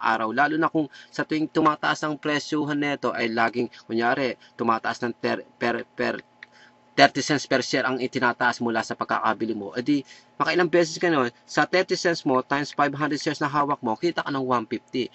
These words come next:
Kaya sabihin pa natin after tax or after mga fees neto, sabihin na natin meron ka ng ano, meron kang at least ano dito, ninety pesos na kita. O makailang beses ka na, makalimang beses ka lang, makalimang beses ka lang ng ninety peso, kita ka ng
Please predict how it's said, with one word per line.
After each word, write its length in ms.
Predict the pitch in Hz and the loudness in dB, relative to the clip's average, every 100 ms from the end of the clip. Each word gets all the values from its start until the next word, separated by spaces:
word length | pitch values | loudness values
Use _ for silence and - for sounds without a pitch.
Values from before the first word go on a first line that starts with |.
| - | -6
Kaya 120 | 123 | -4
sabihin 320 | 143 160 160 160 | 2 2 2 2
pa 160 | 160 | 2
natin 320 | 156 156 156 | 4 2 -2
after 360 | - 135 - 143 | 0 0 0 -6
tax 240 | - 143 - | -2 -4 -2
or 200 | 123 123 | -4 -2
after 560 | 127 131 - 135 127 127 - _ | -2 -2 -2 -2 -2 -6 -18 _
mga 200 | 131 135 - | 2 2 2
fees 240 | 143 - | -2 0
neto, 400 | 135 - 107 - - | -2 -2 -4 -6 -4
sabihin 320 | 160 180 180 | 0 2 4
na 120 | 170 | 2
natin 280 | 170 170 156 | 2 2 4
meron 160 | 151 147 | 2 0
ka 120 | 147 | 0
ng 200 | 147 135 | -2 0
ano, 160 | 135 127 | 0 2
meron 240 | 117 139 147 | 2 0 -2
kang 160 | 143 | -4
at 160 | 123 - | -4 -6
least 200 | 135 131 | -6 -2
ano 120 | 127 117 | 0 2
dito, 320 | 127 110 95 - | 2 0 -4 -2
ninety 320 | 120 127 131 | 0 0 -2
pesos 400 | - 113 - - | -2 -4 -4 -8
na 80 | 113 | -8
kita. 440 | 110 107 - 92 - _ - - | -6 -6 -4 -8 -8 _ -20 -8
O 120 | 156 | 0
makailang 320 | 180 185 190 165 | 2 4 4 4
beses 280 | 185 165 160 | 6 6 4
ka 160 | 170 | 2
na, 80 | 131 117 | 4 4
makalimang 400 | 160 180 180 170 | 2 2 2 2
beses 320 | 175 165 160 | 2 2 0
ka 80 | 185 | 2
lang, 240 | 147 113 - _ _ _ - | 2 2 -4 _ _ _ -6
makalimang 560 | - 170 175 175 170 | 0 2 2 2 2
beses 240 | 170 170 165 | 2 0 -2
ka 80 | 165 | -4
lang 160 | 165 | 0
ng 80 | 165 | 0
ninety 320 | 160 160 160 | 2 0 -2
peso, 480 | - 156 - 107 - - _ _ _ _ - _ _ - | -2 -2 -2 -4 -6 -14 _ _ _ _ -20 _ _ -2
kita 240 | 190 196 | 0 2
ka 80 | 165 | 2
ng 240 | 147 147 | 2 0